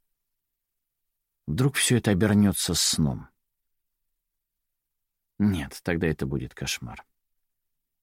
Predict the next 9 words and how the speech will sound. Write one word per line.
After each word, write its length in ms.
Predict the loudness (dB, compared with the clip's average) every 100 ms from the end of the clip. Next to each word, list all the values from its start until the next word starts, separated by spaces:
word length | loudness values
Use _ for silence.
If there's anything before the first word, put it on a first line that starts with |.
| _ -6
Нет, 300 | -6 -8 -16 _ -16 -16 -14 -18 -20 _
это 540 | -4 -2 -2 _ -4 -2
всё 520 | -2 -6 0 2 2
взаправду. 760 | 2 0 -2 0 0 0 -2 0
Мирай 540 | 2 2 4 4 4
реальна, 480 | 4 4 2 2 2
она 120 | 4
не 200 | 4 2
исчезнет. 600 | 2 2 2 2 -4